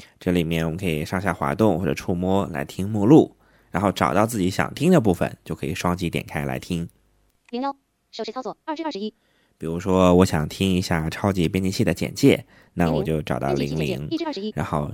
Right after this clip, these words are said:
Speaker 1: 双击就开始自动朗读。这里呢，大家注意，双击以后呢，会自动变成我们超级编辑器的这种朗读模式，也可以单指按住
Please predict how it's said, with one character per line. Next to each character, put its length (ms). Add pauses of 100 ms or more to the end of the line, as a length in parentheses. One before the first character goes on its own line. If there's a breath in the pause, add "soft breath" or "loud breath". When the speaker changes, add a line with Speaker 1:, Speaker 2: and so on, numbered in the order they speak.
(120)
Speaker 1:
双 260
击 320 (140)
就 160
开 180
始 160
自 120
动 120
朗 220
读。 260 (140 soft breath)
这 100
里 160
呢， 140
大 80
家 160
注 180
意， 260 (240)
双 240
击 120
以 80
后 180
呢， 180
会 220
自 140
动 200 (220)
变 160
成 180
我 60
们 220
超 200
级 120
编 180
辑 60
器 180
的 240
这 180
种 360 (640 soft breath)
朗 200
读 140
模 180
式， 320 (380 soft breath)
也 140
可 180
以 260
单 480
指 260
按 360
住 420